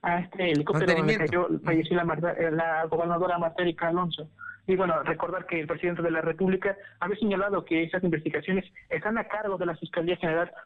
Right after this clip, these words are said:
Speaker 1: de la República y de la Fiscalía General del Estado de Puebla. La información.
Speaker 2: Bueno, pues ahí está. Ya están vinculados a proceso, siguen en la cárcel, eh, los cuatro detenidos y hay un quinto detenido más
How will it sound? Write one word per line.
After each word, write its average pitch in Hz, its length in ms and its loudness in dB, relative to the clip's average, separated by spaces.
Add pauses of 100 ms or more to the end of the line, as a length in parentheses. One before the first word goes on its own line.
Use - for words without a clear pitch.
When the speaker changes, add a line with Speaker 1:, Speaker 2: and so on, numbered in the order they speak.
(120)
Speaker 1:
de 208 60 2
la 226 100 2
República 202 540 2
y 202 80 0
de 202 100 0
la 190 120 -2
Fiscalía 175 600 -2 (240)
General 165 340 2
del 156 160 2
Estado 151 300 -2
de 143 100 0
Puebla. 135 380 -2
La 190 60 2
información. 202 500 -4 (640)
Speaker 2:
Bueno, 110 160 -4
pues - 140 -10
ahí 151 160 2
está. 143 260 -2 (320)
Ya 127 380 0
están 147 260 -6
vinculados 131 380 -2
a 123 80 -2
proceso, 156 400 -4
siguen 127 260 -2
en 107 100 -2
la 104 120 -2
cárcel, 120 420 -2 (380)
eh, 123 340 0
los 120 160 -4
cuatro 135 260 -2
detenidos 151 500 -2
y 131 40 -2
hay 120 140 0
un 117 100 -4
quinto 135 320 -8
detenido 104 420 -6
más 107 300 -6